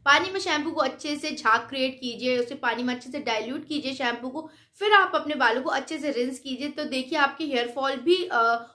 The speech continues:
ऑटोमेटिकली कम हो जाएंगे होना। और आपको ये स-, जो मैंने टिप दी है आपको ऐसे ही हर शैम्पू के साथ अपने शैम्पू को यूज़ करना है। मैं इसका आपको, अ, मैं आपको इसका टेक्सचर दिखाने वाली हूँ कैसा है।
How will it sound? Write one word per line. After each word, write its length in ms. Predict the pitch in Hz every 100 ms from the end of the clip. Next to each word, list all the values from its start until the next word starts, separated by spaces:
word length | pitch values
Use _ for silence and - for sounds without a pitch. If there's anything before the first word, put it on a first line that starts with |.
| -
ऑटोमेटिकली 640 | 233 285 320 277 285 285 311
कम 280 | 262 233
हो 140 | 269 269
जाएंगे 560 | 254 226 226 277 370 - - -
होना। 260 | 240 247 320
और 480 | 240 233 226 226
आपको 760 | 240 226 226 320 320 349 349 - _ _ _
ये 280 | 226 285 320
स-, 160 | 330 247
जो 220 | 240 285
मैंने 260 | 285 277 285
टिप 260 | 294 294 269
दी 80 |
है 80 | 269
आपको 340 | 294 285 339 -
ऐसे 300 | 247 262 311
ही 180 | 311 339
हर 160 | 269
शैम्पू 380 | 269 269 240 247
के 120 | 233
साथ 400 | 254 254 311 339 381 381 - -
अपने 200 | - 302
शैम्पू 300 | 302 262 254
को 120 | 320
यूज़ 380 | 330 240 240 240
करना 260 | 220 202 196
है। 140 | 185
मैं 120 | 294 339
इसका 220 | 330 339
आपको, 380 | 330 330 349 349
अ, 440 | 339 240 247 247
मैं 120 | 262
आपको 300 | 285 277 311
इसका 560 | 311 - 311 302 302 277 226 - -
टेक्सचर 300 | 240 - 320
दिखाने 340 | 277 262 247
वाली 180 | 240 240
हूँ 100 | 311
कैसा 300 | 294 233 226
है। 280 | 262 277